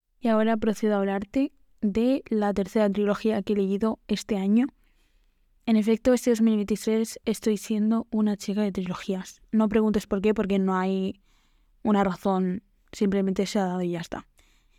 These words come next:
Y la trilogía en cuestión es Una herencia en juego, de Heritage Game en inglés, Games, sí, en inglés, escrito por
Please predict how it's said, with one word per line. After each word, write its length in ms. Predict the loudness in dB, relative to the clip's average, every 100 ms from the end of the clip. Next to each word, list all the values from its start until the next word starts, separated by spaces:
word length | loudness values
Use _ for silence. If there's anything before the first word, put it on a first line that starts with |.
| _ _
Y 160 | 2 4
la 140 | 2
trilogía 360 | 2 0 2 2
en 100 | 2
cuestión 500 | 2 0 2 0 -2
es 360 | -2 -2 -2 -18 _ _ _ _ _ 2
Una 220 | 4 4
herencia 320 | 2 0 -2
en 80 | -2
juego, 420 | -2 -2 -2 -6 _ _ _ _ _ _ _ -2
de 200 | 0 0
Heritage 500 | 2 0 2 0 0
Game 380 | 0 2 2 -2 -2
en 160 | -2
inglés, 400 | 0 -2 -4 -6 -2
Games, 540 | 0 2 0 -2 -14 -18 -16
sí, 260 | -12 -6 -4
en 80 | -2
inglés, 380 | -2 -2 -4 _ _ _ _ _ _ _
escrito 420 | -4 0 0 2 2
por 280 | 2 0